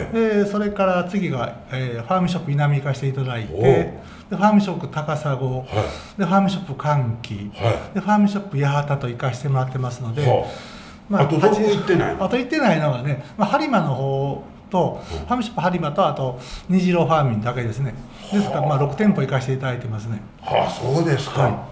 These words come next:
Speaker 1: い。
Speaker 2: もう大ベテランですよね。
Speaker 1: いや、まあ、あの、食品にね、関わることが、
Speaker 2: うん。
Speaker 1: まあ、い-、本当に、あの、ちょっと農業の職人の中でも異質で、
Speaker 2: はあ。
Speaker 1: ずっとそういう、あの、農家さんとは、
Speaker 2: はい。
Speaker 1: まあ、作ったものを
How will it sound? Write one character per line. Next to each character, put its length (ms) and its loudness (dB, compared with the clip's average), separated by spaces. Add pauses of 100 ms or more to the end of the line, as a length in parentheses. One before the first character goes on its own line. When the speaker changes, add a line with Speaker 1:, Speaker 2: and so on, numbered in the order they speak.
(300)
Speaker 1:
い。 40 -6
Speaker 2:
も 240 2
う 120 -2
大 280 4
ベ 120 2
テ 160 2
ラ 100 0
ン 80 -6
で 140 -10
す 200 -8
よ 100 -2
ね。 440 0
Speaker 1:
い 40 -12
や、 40 -6
ま 120 2
あ、 80 2
あ 20 2
の、 140 0
食 340 -2
品 160 2
に 80 4
ね、 140 2
関 140 -2
わ 120 2
る 60 0
こ 120 0
と 140 0
が、 180 2
Speaker 2:
う 40 -2
ん。 20 -2
Speaker 1:
ま 200 2
あ、 20 -2
い-、 40 -6 (540)
本 180 4
当 100 2
に、 120 4
あ 80 6
の、 240 2
ち 60 -6
ょ 20 -4
っ 40 -4
と 40 0
農 180 2
業 80 4
の 220 2
職 220 -2
人 100 4
の 80 2
中 100 -2
で 80 -4
も 160 -2
異 60 -2
質 320 -6
で、 240 0 (240)
Speaker 2:
は 180 -6
あ。 40 0
Speaker 1:
ず 80 -2
っ 40 -8
と 120 0
そ 160 0
う 40 0
い 60 0
う、 100 0
あ 120 -2
の、 100 -6
農 160 -2
家 120 0
さ 140 0
ん 120 -2
と 80 -2
は、 220 2
Speaker 2:
は 40 -10 (480)
い。 20 -6
Speaker 1:
ま 120 0
あ、 180 -6 (160)
作 240 -4
っ 60 -6
た 100 2
も 120 4
の 120 0
を 540 -2